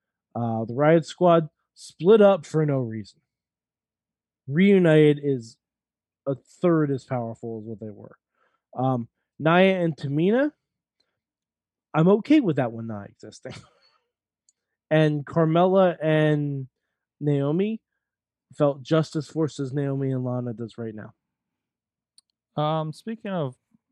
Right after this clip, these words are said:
Speaker 2: presumably women's wrestling, I'm sorry, I was flipping through the front page of the, of the network, just, just kinda comparatively to see what, what we're talking about here.
Speaker 1: Mm-hmm.
Speaker 2: And, um, Progress Wrestling has a fascinating show title,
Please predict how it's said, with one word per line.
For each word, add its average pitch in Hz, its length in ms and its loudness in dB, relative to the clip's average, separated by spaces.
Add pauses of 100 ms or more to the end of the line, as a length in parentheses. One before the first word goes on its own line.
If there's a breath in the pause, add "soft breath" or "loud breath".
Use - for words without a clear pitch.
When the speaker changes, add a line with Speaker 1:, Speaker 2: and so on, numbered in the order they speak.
Speaker 2:
presumably 151 520 -6
women's 135 320 -4
wrestling, 131 320 -6
I'm 127 160 -6
sorry, 147 220 -4
I 139 60 -2
was 127 100 -8
flipping 147 260 -8
through 135 220 -4
the 123 140 -10
front 123 260 -6
page 123 300 -4
of 117 200 -6
the, 117 220 -6
of 117 140 -4
the 117 60 -4
network, 117 520 -4 (500)
just, - 300 -20
just - 240 -8
kinda 120 240 0
comparatively 117 560 -2
to 107 100 -2
see - 140 -6
what, 110 180 -4
what 117 160 -6
we're 107 100 -6
talking 120 280 -6
about 113 160 -6
here. 113 220 -6 (480)
Speaker 1:
Mm-hmm. 175 100 -4
Speaker 2:
And, 151 260 2
um, 139 380 -2
Progress 190 480 -2
Wrestling 131 440 -4
has 123 140 -4
a 110 100 -6
fascinating 127 680 -6
show 123 240 -10
title, 117 420 -10